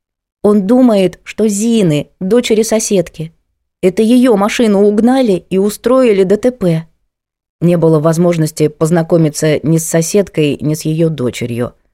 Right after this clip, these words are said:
Так что в смысле опознания я ноль, пояснил Игорь полицейскому.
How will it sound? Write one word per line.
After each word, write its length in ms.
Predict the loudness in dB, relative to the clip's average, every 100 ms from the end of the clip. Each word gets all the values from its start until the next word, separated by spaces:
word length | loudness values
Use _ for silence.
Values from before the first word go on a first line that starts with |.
| _ _ -6
Так 180 | -6 -4
что 180 | -2 -2
в 40 |
смысле 380 | 0 -2 0 0
опознания 840 | 0 0 0 0 2 0 0 -4 -6
я 240 | -4 -2
ноль, 340 | -2 -2 -6 -10 _ _ _ _ _ _
пояснил 500 | -2 0 0 0 0
Игорь 360 | 0 -2 0 0
полицейскому. 880 | -2 -4 -4 -6 -6 -6 -8 -6